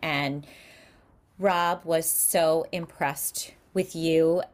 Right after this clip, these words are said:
and your work. And he said, he actually said,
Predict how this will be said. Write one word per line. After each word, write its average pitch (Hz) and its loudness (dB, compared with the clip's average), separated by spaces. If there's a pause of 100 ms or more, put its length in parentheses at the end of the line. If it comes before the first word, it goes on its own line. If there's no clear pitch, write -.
and 151 -4
your 160 -2
work. 156 0 (180)
And 151 -4 (320)
he 175 -4
said, 156 0 (480)
he 214 0
actually 220 0
said, 196 0